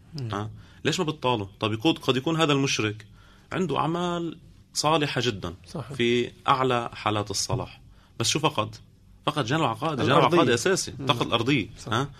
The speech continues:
Speaker 2: لأنه الشفاعة كما ورد، الشفاعة لأهل الكبائر من أمتي.
Speaker 1: مم.
Speaker 2: يعني هو الأصحاب الذنوب. ها؟ أهم شيء بده يتوفر فيهم حتى ينالوا الشفاعة بحسب منطق القرآن الكريم هو عبارة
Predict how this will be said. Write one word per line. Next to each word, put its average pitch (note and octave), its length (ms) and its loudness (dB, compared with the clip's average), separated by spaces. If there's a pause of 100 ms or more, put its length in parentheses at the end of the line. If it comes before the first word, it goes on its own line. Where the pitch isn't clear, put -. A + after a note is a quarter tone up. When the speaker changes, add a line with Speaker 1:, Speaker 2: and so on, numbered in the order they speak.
(380)
Speaker 2:
لأنه B2+ 200 0
الشفاعة C3+ 440 0
كما G#2+ 240 0
ورد، A2 400 -2 (480)
الشفاعة C3+ 480 -2
لأهل C3+ 380 -2
الكبائر C#3 460 -2
من D#3 120 -4
أمتي. D3+ 400 -4 (440)
Speaker 1:
مم. B2 260 -8
Speaker 2:
يعني F#2+ 160 -4
هو B2+ 80 4
الأصحاب D#3+ 380 0
الذنوب. D#3+ 380 0 (380)
ها؟ C3+ 220 -4 (760)
أهم F#3 300 4
شيء F#3+ 220 4
بده C#3+ 200 2
يتوفر C3+ 380 2
فيهم A2 360 -2
حتى - 240 -2
ينالوا C#3+ 220 2
الشفاعة A#2 440 2
بحسب C3 300 -2
منطق C3+ 260 0
القرآن A#2+ 300 0
الكريم B2+ 380 0 (440)
هو D3 120 6
عبارة C#3+ 580 4